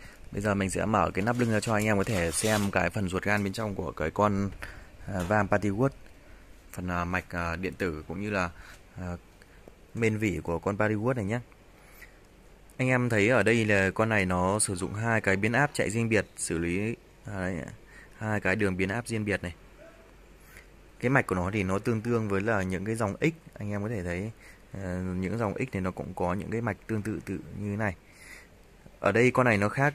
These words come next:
ờ, ờ, ở cái vỉ D F P, anh em có thể thấy nhìn cái vỉ D F P này,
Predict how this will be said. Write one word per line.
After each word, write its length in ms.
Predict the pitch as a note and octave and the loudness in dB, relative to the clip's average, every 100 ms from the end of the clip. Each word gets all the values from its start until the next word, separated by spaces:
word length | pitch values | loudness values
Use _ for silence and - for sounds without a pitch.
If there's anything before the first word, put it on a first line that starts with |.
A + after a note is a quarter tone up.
| - | 0
ờ, 520 | G#2+ G2+ G2+ G2 F#2+ - - - - | 0 2 2 2 -2 -6 -20 -20 -12
ờ, 420 | G2 G2 G2 G2 F#2+ - - - - | -6 -4 -2 -2 -4 -10 -20 -20 -16
ở 120 | - G2 | -8 -4
cái 480 | F#2 F#2 G2+ A#2+ | 0 2 2 2
vỉ 240 | C3+ A#2+ E2+ | 2 2 0
D 20 | A#2 | 0
F 200 | A2+ B2 | 0 0
P, 120 | - B2 A2 - - - | 2 0 0 -16 -20 -6
anh 120 | G#2+ | -2
em 80 | G#2+ | 0
có 60 | |
thể 160 | A2+ F#2 | 0 0
thấy 220 | E2+ F2+ | 0 -2
nhìn 320 | B2 G#2 F#2 | -2 -2 -2
cái 120 | F2+ | -2
vỉ 280 | G2+ A2 E2+ | -2 -2 -2
D 60 | F#2+ | -2
F 140 | G#2 | -4
P 240 | A2+ A#2 | -2 -2
này, 100 | G2 | -2